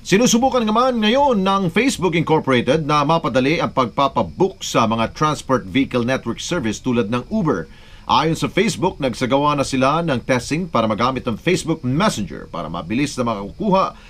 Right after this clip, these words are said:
ng sasakyan mula sa kumpanyang Uber. Inisyal nitong masusubukan ng mga Uber users sa Amerika ngayong linggo, habang ang kakompetensya nitong vehicle provider na Lyft ay makakagamit din ito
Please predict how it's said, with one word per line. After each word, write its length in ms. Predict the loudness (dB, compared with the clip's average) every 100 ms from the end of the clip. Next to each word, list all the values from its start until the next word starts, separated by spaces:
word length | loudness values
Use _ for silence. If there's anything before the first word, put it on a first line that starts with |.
| -20 -6
ng 220 | -2 -2
sasakyan 480 | -4 -6 -2 -2 0
mula 240 | 0 0
sa 160 | 0 -4
kumpanyang 480 | -6 -4 -4 -4 -4
Uber. 320 | -2 -2 -4 -14 -20 -12
Inisyal 320 | -8 -4 -4
nitong 320 | -4 -2 -2
masusubukan 720 | -2 -4 -4 -2 -2 -2 -2 0
ng 40 |
mga 100 | -2 -2
Uber 240 | -2 0
users 480 | -2 -2 -2 -2 0
sa 80 | -2
Amerika 400 | 0 -4 -2 -4
ngayong 240 | -2 -4
linggo, 400 | -6 -2 -2 -2 -8 -20 -2
habang 480 | 0 2 0 0 0
ang 160 | -2 0
kakompetensya 640 | -2 -2 -2 -2 -2 -2
nitong 240 | -2 -2 -4
vehicle 400 | 0 -2 0 -4
provider 720 | -2 0 0 0 -2 -2 -4 -4
na 800 | -2 0 0 0 0 -2 -4 -8 -18 -14
Lyft 480 | -4 0 0 0 -8 -20 -20 -20 -20 -20 -8
ay 560 | 0 2 4 2 0 -2 -6 -20 -10
makakagamit 1040 | -4 -2 0 0 0 0 0 0 -2 -4 -8
din 240 | -8 -2
ito 320 | 2 2 0